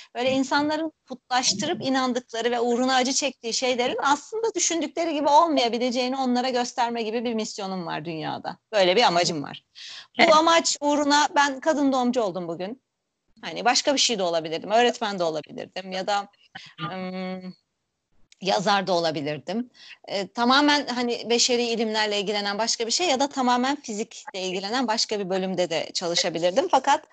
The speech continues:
Speaker 1: e, seçtiğim meslek hekimlik. Hekimliğin üstüne yaptığım o ihtisas, kadın doğum uzmanlığı benim bu,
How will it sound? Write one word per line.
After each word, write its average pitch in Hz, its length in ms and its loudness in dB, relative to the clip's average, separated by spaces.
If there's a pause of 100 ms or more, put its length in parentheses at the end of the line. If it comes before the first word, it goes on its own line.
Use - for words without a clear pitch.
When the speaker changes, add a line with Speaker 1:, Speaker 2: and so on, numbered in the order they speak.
(480)
Speaker 1:
e, 202 580 4
seçtiğim 294 460 2
meslek 214 380 2
hekimlik. 208 600 -2
Hekimliğin 247 500 0
üstüne 240 340 -2
yaptığım 214 400 -2
o 214 160 -6
ihtisas, - 640 -6
kadın 196 340 -6
doğum 190 200 0
uzmanlığı 175 600 -2
benim 240 300 4
bu, 262 220 0